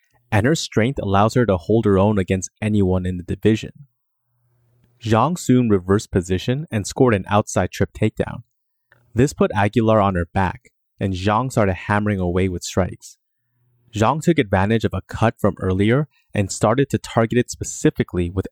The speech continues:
elbows from side control. When Aguilar was dazed from the strikes and had her vision impaired by the blood in her eyes, Zhang saw her opening. She transitioned quickly from side control to mount before rolling on her back for a triangle.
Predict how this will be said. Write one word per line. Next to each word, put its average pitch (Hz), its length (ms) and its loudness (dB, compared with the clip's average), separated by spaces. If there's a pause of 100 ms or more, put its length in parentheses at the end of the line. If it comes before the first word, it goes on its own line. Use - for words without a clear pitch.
elbows 101 380 2
from 90 160 -6
side 104 240 0
control. - 400 -8 (1160)
When 107 160 0
Aguilar 160 440 2
was 110 180 -2
dazed 104 320 2
from 107 100 -4
the 87 80 -6
strikes 104 480 -2
and 104 140 -4
had 98 160 -2
her 98 80 2
vision 98 340 0
impaired 101 480 -2
by 95 100 2
the 90 160 -6
blood 95 240 0
in 90 120 -4
her 87 140 -6
eyes, 92 400 -2 (540)
Zhang 113 340 2
saw 117 160 0
her 98 180 2
opening. - 420 -4 (800)
She - 200 2
transitioned 143 560 0
quickly 110 400 -2
from 92 180 -4
side 92 300 -4
control 117 340 -2
to - 160 -8
mount 87 480 -4 (380)
before 104 260 2
rolling 110 480 2
on 101 100 0
her 92 80 -2
back 98 300 0
for 87 140 -2
a 85 40 -4
triangle. - 600 -4